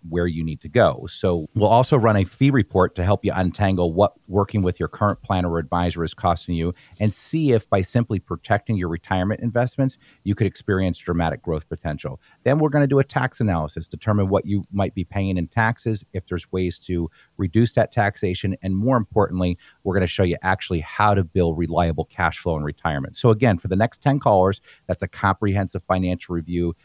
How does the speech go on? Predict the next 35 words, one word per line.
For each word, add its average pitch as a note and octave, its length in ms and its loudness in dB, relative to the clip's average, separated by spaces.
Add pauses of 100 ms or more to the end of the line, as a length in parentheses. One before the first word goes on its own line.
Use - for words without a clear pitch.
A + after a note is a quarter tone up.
(140)
that E2+ 140 -6
we're F#2+ 100 -4
gonna G#2+ 160 0
give G2+ 160 0
away F2+ 260 2
complimentary F#2+ 600 2
with D#2+ 160 -2
no E2+ 160 -2
obligation. D#2 720 -4 (300)
If - 60 -
you G2 60 0
call B2 340 4
in C3+ 120 6
right A#2 300 2
now F#2+ 420 2
and G2+ 100 -2
you're F#2+ 80 2
one G2 140 4
of F#2+ 60 2
the F#2 60 0
next G2 240 -2
ten A2 180 -2
callers, G#2 400 2
not F#2+ 180 2
only G2+ 140 -2
will G2+ 80 0
you F#2+ 180 -2
get F#2+ 180 -2
the F2+ 80 -6
financial F2+ 520 -2
review F#2 340 0
and E2+ 140 -2
second - 260 -4
opinion G2+ 400 -4
package A2+ 460 -2